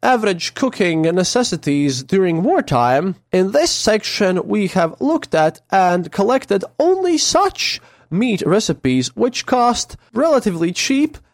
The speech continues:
and consist mostly of various, uh, byproducts or basically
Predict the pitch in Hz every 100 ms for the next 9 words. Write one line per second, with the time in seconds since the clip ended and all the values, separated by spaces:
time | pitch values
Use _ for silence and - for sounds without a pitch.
0 | _ 285 269 262 226 - - 208 - 240
1 | 233 - 220 247 233 233 220 214 202 202
2 | 180 240 233 214 208 196 - - - 214
3 | 208 262 240 - 160 143 139 143 - -
4 | 165 165 - - 202 208 202 208